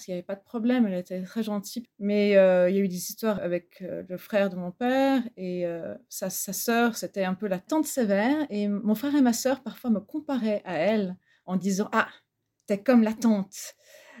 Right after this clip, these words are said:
quand je faisais un commentaire un peu, un, un peu dur. Donc, j'avais vraiment cette impression qu'il fallait pas que je sois comme eux, en fait. Et du coup, je, je, j'avais vraiment une... mon identité,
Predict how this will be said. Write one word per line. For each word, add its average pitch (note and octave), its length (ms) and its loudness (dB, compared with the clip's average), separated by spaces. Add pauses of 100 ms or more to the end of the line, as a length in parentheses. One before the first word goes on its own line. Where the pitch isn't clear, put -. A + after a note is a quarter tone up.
(140)
quand A3 120 2
je G#3+ 120 6
faisais G3+ 460 4
un F3+ 120 2
commentaire G3+ 520 0
un F#3 80 -2
peu, E3+ 320 -2
un, C#3+ 160 -8 (200)
un F3+ 120 -4
peu G#3 180 -2
dur. F#3 480 2
Donc, G3 220 0
j'avais A3 180 4
vraiment A#3 260 4
cette A3 220 -4
impression G#3+ 540 -4
qu'il - 180 -16
fallait F#3 160 2
pas - 100 -2
que F4+ 60 -10
je B3 80 -2
sois D4+ 220 0
comme B3 180 2
eux, C#4 140 4
en F#3 80 -4
fait. - 640 -12
Et F3 100 -10
du D#3+ 160 -16
coup, D4+ 300 -4
je, G3 320 2
je, E3+ 800 -10
j'avais G3+ 420 -2
vraiment A#3+ 240 4
une... B3 120 2 (500)
mon A3 200 8
identité, C#4 680 2